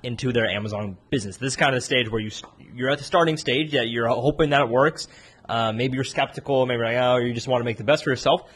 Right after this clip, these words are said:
So you start, and then from there, if you succeed, you know, you could be making okay profit. And then practically what happens with people when they wanna start reinvesting. So if you're listening to this video, you either are at the stage right now,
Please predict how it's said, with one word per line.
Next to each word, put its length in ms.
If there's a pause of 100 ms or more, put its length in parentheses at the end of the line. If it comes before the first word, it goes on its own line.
(140)
So 120
you 100
start, 460 (680)
and 100
then 100
from 140
there, 200
if 160
you 80
succeed, 480
you 80
know, 80
you 160
could 120
be 100
making 400 (120)
okay 400
profit. 640
And 220
then 240 (420)
practically 440
what 120
happens 500
with 140
people 220
when 140
they 80
wanna 220
start 340
reinvesting. 680
So 100
if 80
you're 100
listening 300
to 80
this 60
video, 280
you 200
either 220
are 100
at 220
the 80
stage 300
right 220
now, 300